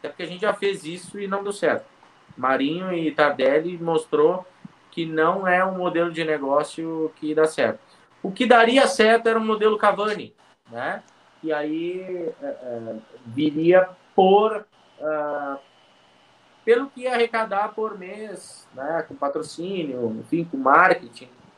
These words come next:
E aí ele receberia mensalmente a ordem dos dois milhões. Mas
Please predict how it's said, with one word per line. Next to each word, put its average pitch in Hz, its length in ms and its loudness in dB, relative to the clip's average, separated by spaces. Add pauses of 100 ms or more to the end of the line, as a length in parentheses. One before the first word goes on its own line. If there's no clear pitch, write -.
(260)
E 151 80 6
aí 156 380 4
ele 170 220 -2
receberia 160 560 -6
mensalmente 160 760 -6
a 147 100 -2
ordem 147 260 -4
dos 135 240 -10
dois 131 300 -2
milhões. 123 340 -6 (600)
Mas 175 720 4